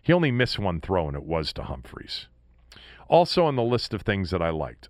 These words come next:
uh, I thought Sam Cosmi in his first game at right tackle,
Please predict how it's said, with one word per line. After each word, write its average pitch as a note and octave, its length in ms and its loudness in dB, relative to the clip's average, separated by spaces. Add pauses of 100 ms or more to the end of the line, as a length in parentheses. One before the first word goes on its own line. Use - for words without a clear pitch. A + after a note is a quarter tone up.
(100)
uh, G2 180 4
I C3+ 80 2
thought F#3 240 0
Sam C#3+ 320 0
Cosmi G2+ 540 0
in E2 60 -2
his D#2+ 120 -4
first G2 320 -4
game F#2 400 -2 (180)
at F2+ 140 -4
right F2+ 220 0
tackle, G2+ 560 -2